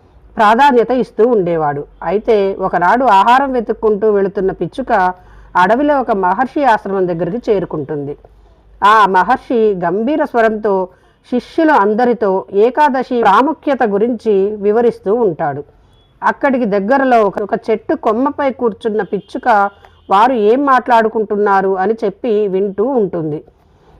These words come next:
ఈ రోజు శ్రీ మహావిష్ణువు యోగ నిద్రలోకి వెళ్ళేటటువంటి పవిత్రమైనటువంటి రోజు, తొలి ఏకాదశి. ఈ రోజున ఉపవాసం ఉండి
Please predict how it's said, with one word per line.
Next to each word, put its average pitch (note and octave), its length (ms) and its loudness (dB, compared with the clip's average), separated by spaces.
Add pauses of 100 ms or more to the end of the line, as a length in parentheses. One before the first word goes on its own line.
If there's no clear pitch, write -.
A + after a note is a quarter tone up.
(280)
ఈ - 20 6
రోజు B3+ 320 6
శ్రీ B3 240 2
మహావిష్ణువు B3+ 760 4
యోగ A#3+ 360 4
నిద్రలోకి A3+ 640 2
వెళ్ళేటటువంటి G#3 1080 2
పవిత్రమైనటువంటి G3+ 1080 0
రోజు, E3+ 340 0 (640)
తొలి C4 320 4
ఏకాదశి. A3 640 2 (180)
ఈ B3 140 -2
రోజున C4+ 360 2
ఉపవాసం B3+ 640 0
ఉండి G#3 440 0